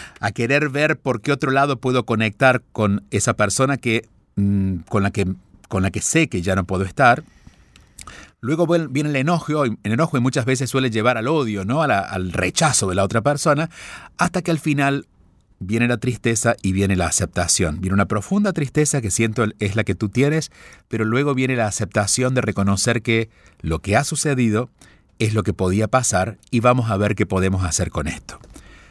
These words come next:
Con esto te digo que, eh, no podemos saber si ella quiere o no estar contigo, porque tampoco parece que ella lo sabe.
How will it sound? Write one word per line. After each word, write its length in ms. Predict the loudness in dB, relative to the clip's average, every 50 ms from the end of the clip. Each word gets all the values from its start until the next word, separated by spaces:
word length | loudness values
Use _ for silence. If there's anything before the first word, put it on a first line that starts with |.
| -20 -20 -20 -20 -20 -20 -20 -20 -20 -20 -20 -20 _ _ _
Con 160 | -2 0 0
esto 160 | 0 0 0
te 120 | 0 0 0
digo 300 | 2 0 0 0 0 -2
que, 380 | -2 -2 -2 0 0 -2 -4 -8 _ _ -20 -20 _ -6
eh, 400 | -2 0 2 2 2 2 0 0 -2 -4 -6 -8 _ _
no 240 | -2 2 2 2 2
podemos 400 | 2 0 -2 0 0 0 0 0
saber 260 | 0 0 0 0 0
si 220 | -2 -2 0 0 0
ella 180 | 0 0 -2 -2
quiere 280 | -2 -2 0 0 2
o 40 | 2
no 80 | 0 0
estar 220 | 0 -2 -2 -2
contigo, 480 | -2 -2 -2 -2 -2 -2 0 0 0 -2
porque 240 | -4 -6 -6 -4
tampoco 400 | -2 0 0 2 2 0 0 0
parece 320 | 0 2 2 2 0 -2 -2
que 140 | 0 2 2
ella 180 | 2 2 0
lo 80 | 0 -2
sabe. 440 | -2 0 0 2 2 0 -2 -6